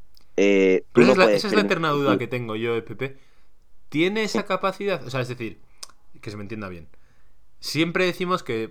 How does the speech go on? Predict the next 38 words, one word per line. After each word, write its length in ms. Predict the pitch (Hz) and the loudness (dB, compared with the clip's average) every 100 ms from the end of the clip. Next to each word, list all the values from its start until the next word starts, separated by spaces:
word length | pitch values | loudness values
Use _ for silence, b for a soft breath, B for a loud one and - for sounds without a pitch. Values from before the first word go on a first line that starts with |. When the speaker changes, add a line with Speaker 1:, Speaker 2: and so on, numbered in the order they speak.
| - | -8
Speaker 2:
que 100 | 113 | -6
Bam 160 | 120 | -2
Adebayo 380 | 147 147 151 139 | 0 0 0 -4
tiene 540 | - 117 127 123 123 - | -4 -2 -2 -4 -6 -10
esa 220 | 120 123 | -8 -6
capacidad 580 | 120 117 120 113 117 127 | -4 -4 -6 -6 -4 -4
de 120 | 110 | -6
decir, 240 | 104 101 92 | -10 -10 -14
"Joder, 240 | - 107 | -10 -10
con 120 | 95 | -8
las 140 | 90 - | -10 -10
condiciones 400 | 104 92 120 123 | -12 -10 -10 -10
que 60 | |
tiene 220 | 110 113 107 | -10 -8 -2
Bam 240 | 123 123 | -2 -2
debería 500 | 110 101 107 127 120 | -6 -6 -6 -4 -4
estar 360 | 113 - 123 - | -4 -4 -4 -2
tal", 200 | 127 b b b b - - - - - | -6 b b b b -16 -16 -16 -18 -12
pero 340 | - 113 107 - | -8 -6 -6 -8
de 140 | 113 | -10
manera 300 | 107 104 139 | -8 -4 -4
consistente 760 | 175 165 156 - 156 151 170 - - - - | -4 -6 -8 -8 -8 -6 -8 -8 -16 -18 -16
no 160 | 95 | -6
lo 60 | 120 | -4
ha 40 | |
sido 220 | 127 127 | -4 -6
nunca. 400 | 82 123 147 73 - - - - - - - | -8 -12 -12 -14 -14 -14 -16 -16 -16 -16 -16
O 40 | - | -10
sea, 440 | 117 104 104 101 101 | -4 -2 -2 -4 -8
no 120 | 110 | -6
sé, 120 | - | -2
Speaker 1:
Sí, 140 | - 151 | 0 2
Speaker 2:
no 80 | |
sé 100 | 131 | 0
si 160 | 160 165 | -4 -2
ya 100 | 156 | -2
empieza 380 | 147 139 147 135 | -2 -4 -2 2
Speaker 1:
pero 200 | 131 | 6